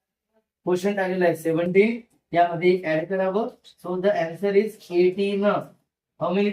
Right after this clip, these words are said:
trees are planted? एटीन trees, अठरा झाडं श्रेयाने या फेन्सच्या एका साईडला लावली आहेत.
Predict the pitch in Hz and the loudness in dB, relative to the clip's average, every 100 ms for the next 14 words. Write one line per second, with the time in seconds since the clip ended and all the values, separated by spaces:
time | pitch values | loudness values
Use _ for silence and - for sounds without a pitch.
0 | 202 196 196 208 202 190 185 226 240 - | 2 2 4 0 2 0 2 0 0 -12
1 | _ _ - 185 196 240 233 214 185 165 | _ _ 4 6 8 4 2 6 4 4
2 | - 160 156 208 247 247 196 180 180 - | -4 -8 -4 6 8 8 6 4 4 0
3 | _ - - 180 175 175 185 - - _ | _ -18 -2 6 6 6 -2 -4 -12 _
4 | - 180 196 185 170 160 196 196 180 175 | 0 4 4 0 -6 -4 4 4 4 -2
5 | 170 156 160 147 143 156 208 | 4 4 4 2 0 4 4